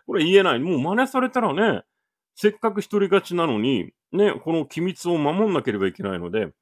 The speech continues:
あの、秘密だというふうに言っているんですね。で、今年のですね、四月に行われた国際カンファレンスティーイーディー二〇二四。えー、これは、まあ、あの、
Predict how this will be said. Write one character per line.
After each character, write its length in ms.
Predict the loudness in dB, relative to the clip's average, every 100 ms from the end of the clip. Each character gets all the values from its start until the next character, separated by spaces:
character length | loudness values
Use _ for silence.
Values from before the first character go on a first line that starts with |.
| _ _ _ -10
あ 100 | -6
の、 100 | -6
秘 180 | -4 -2
密 300 | -2 -2 -2
だ 120 | -2
と 180 | -2 -4
い 100 | -4
う 60 |
ふ 200 | -6 -6
う 20 |
に 280 | -4 -4 -4 -8
言 120 | -10
っ 20 | _ -2
て 60 |
い 120 | 0
る 100 | 0
ん 80 | -6
で 60 | -8
す 120 | -4
ね。 180 | -4 -4 _ _ _ _ _ _ _ _ _
で、 140 | -4 -4
今 240 | -4 -6
年 260 | -4 -4 -2
の 140 | -2
で 100 | -2
す 120 | -2
ね、 100 | -2
四 180 | -2 -2
月 240 | -2 -2 0
に 200 | 0 0
行 100 | -2
わ 220 | 0 0
れ 120 | -2
た 160 | -4 -6
国 200 | -8 -14
際 300 | -4 0 0
カ 140 | 2 0
ン 120 | 2
フ 80 | 2
ァ 80 |
レ 100 | 2
ン 140 | 0 -4
ス 180 | -8 -10
テ 160 | -6
ィ 40 | -6 -6
ー 60 | -8
イ 260 | -8 -8
ー 20 | -8
デ 60 |
ィ 100 | -6
ー 60 | -4
二 320 | -2 -2 -2
〇 280 | 0 -2 -2
二 300 | -2 0 0
四。 300 | -2 -6 -16 _ _ _ _ -6
え 340 | -2 0 -2 -6
ー、 20 | -4
こ 120 | 0
れ 80 | 2
は、 200 | 2 2
ま 140 | 0
あ、 220 | 0 -2
あ 40 | -2
の、 540 | 0 -2 -2 -4